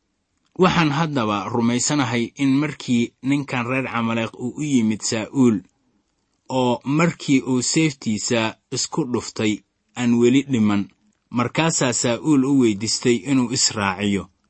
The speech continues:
Haddaba tan xiisaha leh waxay tahay in ninkanu uu u qirtay Nebi Daa'uud wixii uu sameeyey. Waxaanay u muuqataa inuu Nebi Daa'uud ka doonayay abaalmarin,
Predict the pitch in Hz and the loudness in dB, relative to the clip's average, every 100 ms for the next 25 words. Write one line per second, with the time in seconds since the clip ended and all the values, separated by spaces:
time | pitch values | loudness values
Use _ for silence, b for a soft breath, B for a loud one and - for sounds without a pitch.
0 | _ _ _ _ 160 180 156 117 104 - | _ _ _ _ -2 0 2 2 2 -2
1 | - 131 - 131 - 160 139 135 156 135 | -2 -2 0 -2 0 2 2 2 0 -2
2 | 104 107 104 110 143 139 143 165 143 139 | -2 -4 -2 -2 0 2 2 0 0 2
3 | 127 120 131 123 165 - 127 - - 110 | 2 0 -2 -2 -6 -2 -2 -2 -4 -2
4 | 104 - _ _ - 135 131 117 107 101 | -2 -4 _ _ -4 0 2 2 0 -2
5 | 98 110 98 - 143 131 127 127 120 113 | 0 -2 -2 -4 -4 -2 -2 -2 -2 -2
6 | 101 95 95 101 101 - _ _ _ _ | 0 0 0 2 0 -4 _ _ _ _
7 | _ - 147 - 143 139 175 165 120 113 | _ -4 -2 2 2 2 0 2 2 0
8 | 107 120 110 - 143 131 127 147 135 113 | -4 -4 -6 0 2 4 4 4 2 2
9 | 113 101 123 123 120 - _ _ 165 139 | -2 0 2 2 2 -10 _ _ -4 2
10 | 143 131 113 107 113 113 120 113 110 107 | 4 4 2 2 2 2 0 0 2 0
11 | 113 117 | 2 0